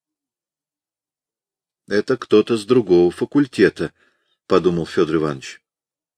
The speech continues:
«Удивительно», жаловался детский голос Хейфица, как бы спохватившись и постепенно затихая. «Его, может быть, здесь и нет.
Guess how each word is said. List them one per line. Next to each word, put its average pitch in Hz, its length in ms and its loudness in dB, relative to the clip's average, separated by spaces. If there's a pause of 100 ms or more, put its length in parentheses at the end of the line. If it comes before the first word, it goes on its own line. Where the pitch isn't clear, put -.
(680)
«Удивительно», 117 800 4 (460)
жаловался 98 680 2
детский 95 400 0
голос 92 340 2
Хейфица, 117 560 0
как 101 240 -4
бы 98 220 4
спохватившись - 960 -2 (260)
и 92 100 0
постепенно 104 640 -2
затихая. 95 600 -2 (840)
«Его, 117 300 6
может 156 320 4
быть, 139 220 4
здесь 123 380 2
и 143 100 6
нет. - 520 0